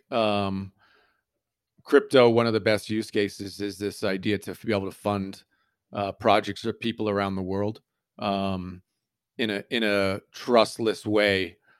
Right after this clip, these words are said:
where you can set up daos and do all these sort of very interesting things to raise funds. Uh, I know the S E C is the one thing wanting to just completely stop this, but for somebody who loves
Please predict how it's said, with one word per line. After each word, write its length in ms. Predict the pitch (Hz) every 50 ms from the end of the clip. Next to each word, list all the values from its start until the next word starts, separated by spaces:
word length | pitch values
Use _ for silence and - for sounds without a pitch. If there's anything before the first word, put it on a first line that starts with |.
| _ _ -
where 280 | - 107 107 101 98
you 160 | 98 98 101 -
can 120 | - 95
set 200 | - - 110 104
up 140 | 101 - -
daos 360 | 107 92 92 98 101 92 -
and 100 | 95 95
do 120 | 98 98
all 100 | 95 95
these 160 | 95 95 95 -
sort 140 | 107 92
of 120 | 95 92 104 - _ -
very 200 | 110 110 104 98
interesting 420 | 101 101 - 107 98 - - 101 87
things 240 | - 104 98 92 -
to 100 | - 101
raise 220 | 95 95 90 -
funds. 400 | - - 107 101 101 101 104 - _ _ _ _ _ _ _ _ _ -
Uh, 160 | 101 101 95
I 120 | 95 95 104
know 260 | 104 104 101 98 98
the 100 | 101 98
S 180 | 98 95 -
E 80 | 107 95
C 240 | - - 120 107 104
is 80 | 95
the 120 | - - 104
one 200 | 98 104 101 98
thing 320 | - 104 101 98 98 98
wanting 380 | 98 95 95 95 95 98 95 90
to 80 | 95
just 400 | 85 98 95 - - - - _ -
completely 360 | 101 90 98 107 - 98 101
stop 420 | - - - 110 107 113 - -
this, 300 | 156 160 165 - - - _ _ _ _ _ _ _ _ _ _ _ -
but 200 | 120 113 113 -
for 140 | - 120 113
somebody 360 | - 143 127 120 123 120 113
who 120 | 113 117 113
loves 720 | 110 110 107 110 110 107 101 98 98 - - - -